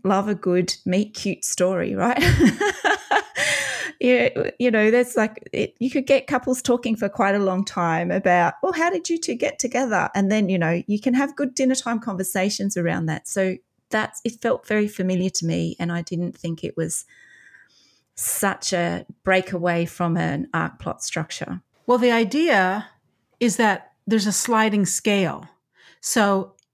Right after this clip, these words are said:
Speaker 2: anywhere along that scale, if you've got anti-plot on one end of the scale and arc plot on the other end of the scale, a movie could be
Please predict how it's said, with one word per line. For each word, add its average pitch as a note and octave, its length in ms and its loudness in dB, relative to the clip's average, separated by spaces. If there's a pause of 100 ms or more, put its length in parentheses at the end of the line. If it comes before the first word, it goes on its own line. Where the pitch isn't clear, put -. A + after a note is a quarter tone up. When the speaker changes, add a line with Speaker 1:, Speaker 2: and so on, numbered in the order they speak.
Speaker 2:
anywhere B3 640 4
along G#3 540 4
that G#3 260 2
scale, G#3 400 2
if E3 140 -2
you've F#3 100 -4
got F#3+ 320 0
anti-plot A3+ 540 2
on F#3 220 4
one G#3+ 220 4
end F3+ 340 0
of D#3+ 180 -4
the E3+ 100 -4
scale E3 720 -2 (360)
and F#3+ 220 0
arc A3 320 2
plot G#3 240 2
on G3 140 4
the F#3+ 100 2
other A3 240 2
end F#3 200 0
of E3+ 60 0
the E3 80 -4
scale, E3 640 -2 (1080)
a A3+ 80 4
movie B3 320 8
could A3 220 -6
be A3 200 -4